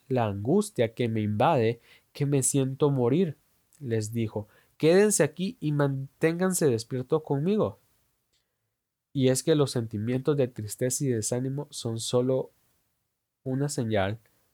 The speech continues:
de que ya el verano está acabando, de que ya estamos entrando a nuestro otoño espiritual, de que ya,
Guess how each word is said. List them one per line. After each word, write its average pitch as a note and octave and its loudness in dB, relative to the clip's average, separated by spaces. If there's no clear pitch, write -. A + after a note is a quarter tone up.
de A2 -2
que A2 -4
ya A2 2
el A2+ 0
verano A2 -2
está - -10
acabando, F#2+ -10
de A#2 -2
que A#2+ -4
ya A2+ 2
estamos B2 -4
entrando A2 -2
a A#2+ -2
nuestro A2+ -8
otoño A2+ -8
espiritual, G2+ -10
de A2+ -2
que A2 -4
ya, A#2+ 2